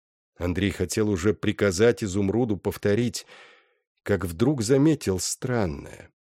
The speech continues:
Разлетевшиеся было искры собрались в огромный сверкающий шар.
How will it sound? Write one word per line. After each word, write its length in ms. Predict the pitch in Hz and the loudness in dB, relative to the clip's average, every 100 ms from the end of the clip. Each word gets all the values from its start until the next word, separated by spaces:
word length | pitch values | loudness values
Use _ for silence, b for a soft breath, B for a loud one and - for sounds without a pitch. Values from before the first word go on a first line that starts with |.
| _ _ _ _ _ - | _ _ _ _ _ -6
Разлетевшиеся 1120 | 92 98 104 95 131 120 - 90 85 - 98 | -2 2 2 0 2 2 0 -6 -6 -4 -4
было 240 | 90 90 | -2 -2
искры 500 | 92 104 - - 87 b b b b b - | -2 -2 -6 -6 -8 b b b b b -8
собрались 600 | - 107 98 101 107 - | 0 2 4 4 2 2
в 80 | 92 | 0
огромный 580 | 87 101 113 131 123 113 | 2 2 4 4 2 0
сверкающий 800 | 110 101 - 101 98 95 - 101 | 0 -2 -2 -2 -2 -4 -10 -10
шар. 400 | - 117 92 | -8 -6 -6